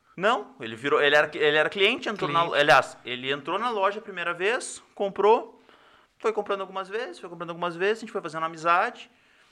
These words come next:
Speaker 1: E ele disse,
Speaker 2: Virou.
Speaker 1: "Cara, o que que eu posso fazer pra te ajudar?" E aí, cara, por um, sei lá, um ano e meio, ele fazia todas as fotos que eu pedia pra ele fazer, sem
Speaker 2: Que massa.
Speaker 1: me cobrar nada. Ele ia lá na parceria, na amizade,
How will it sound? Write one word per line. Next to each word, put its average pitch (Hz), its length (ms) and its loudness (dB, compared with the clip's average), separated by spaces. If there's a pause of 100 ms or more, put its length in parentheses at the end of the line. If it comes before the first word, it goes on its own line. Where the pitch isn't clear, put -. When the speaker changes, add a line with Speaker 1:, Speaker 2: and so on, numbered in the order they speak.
(200)
Speaker 1:
E - 100 -16
ele 143 80 -2
disse, 147 100 -4
Speaker 2:
Virou. 151 120 2
Speaker 1:
"Cara, 202 180 2
o 135 40 -6
que - 140 -16
que 202 80 -10
eu - 20 -4
posso 196 240 -6
fazer 190 200 -8
pra 196 100 -12
te 196 100 -10
ajudar?" 165 540 -2
E 143 100 -2
aí, 139 180 0
cara, 160 220 0
por 139 220 -6
um, 135 80 -12
sei 151 120 -6
lá, 156 140 2
um 127 180 -4
ano 147 120 -4
e - 20 -10
meio, 147 500 -6
ele 135 140 -14
fazia 135 240 -10
todas 156 200 -8
as 160 100 -10
fotos 143 240 -4
que - 60 -8
eu 151 40 -8
pedia 143 240 -6
pra 151 80 -4
ele 147 80 -8
fazer, 185 400 -4
sem 220 240 -12
Speaker 2:
Que 175 100 -12
massa. 143 480 -8
Speaker 1:
me 156 200 -14
cobrar 160 260 4
nada. 208 220 2
Ele 131 140 -4
ia 160 100 4
lá 151 240 6
na 220 100 0
parceria, 147 480 -4
na 170 60 -6
amizade, 123 600 2